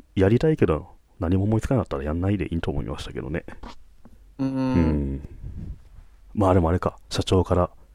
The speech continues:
Speaker 1: 「君今年もエイプリルフールは何もないのかね」みたいな言われるんですかね。
Speaker 2: アイティー企業だと、
Speaker 1: うん。
Speaker 2: エイプリルフールで何か面白いことをするらしいぞ。
Speaker 1: うん。そうそうそうそう。「我が社はなんかないのかね」って言われるんじゃないですか。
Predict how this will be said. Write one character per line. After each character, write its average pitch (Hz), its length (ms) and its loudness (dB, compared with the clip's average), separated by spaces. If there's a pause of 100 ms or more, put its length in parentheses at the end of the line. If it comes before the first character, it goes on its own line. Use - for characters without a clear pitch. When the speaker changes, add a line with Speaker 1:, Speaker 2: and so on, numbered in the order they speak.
(720)
Speaker 1:
「君 90 240 4
今 - 120 0
年 - 240 2
も 92 180 4
エ 92 80 4
イ 90 60 6
プ - 100 8
リ 90 80 10
ル 87 80 4
フ 92 120 8
ー 78 40 6
ル 76 80 2
は 71 80 -4
何 82 180 0
も 82 120 0
な 90 100 6
い 90 60 6
の - 80 2
か 78 100 -6
ね」 - 100 -10
み 73 60 -8
た - 80 -8
い 69 60 -10
な 73 80 -6
言 78 80 -4
わ 85 80 0
れ 87 60 0
る 85 40 0
ん 82 40 -2
で 78 40 -6
す - 60 -4
か - 80 -14
ね。 76 160 -10 (2000)
Speaker 2:
ア 143 80 10
イ 151 100 8
テ 165 120 4
ィ - 40 10
ー 160 40 6
企 160 180 0
業 147 160 10
だ 127 100 8
と、 120 380 0
Speaker 1:
う 87 60 0
ん。 73 180 -4 (600)
Speaker 2:
エ 151 80 8
イ 147 40 8
プ 156 140 4
リ 151 120 12
ル 147 80 8
フ 160 180 12
ー 156 40 12
ル 143 100 10
で 127 260 2
何 151 220 8
か 147 80 10
面 143 180 8
白 165 200 8
い 156 40 10
こ 143 100 6
と - 80 0
を - 40 0
す - 140 6
る 165 100 8
ら 165 140 10
し 175 140 2
い 151 40 4
ぞ。 131 140 2 (220)
Speaker 1:
う - 40 -4
ん。 - 20 -2
そ - 180 2
う - 20 6
そ - 160 -2
う 76 40 2
そ - 200 0
う - 20 -2
そ - 200 -12
う。 - 20 -18 (800)
「我 101 100 8
が 104 120 8
社 - 120 6
は 76 100 2
な 92 100 4
ん 95 40 4
か - 140 -2
な 101 100 4
い 110 60 8
の 92 80 4
か 80 100 0
ね」 73 80 -6
っ - 40 -20
て - 140 -6
言 71 80 -6
わ 78 80 -4
れ 80 60 -2
る 82 60 -4
ん - 20 -6
じ 78 60 -6
ゃ - 20 -10
な 69 40 -14
い - 20 -16
で - 40 -18
す - 60 -18
か。 - 140 -20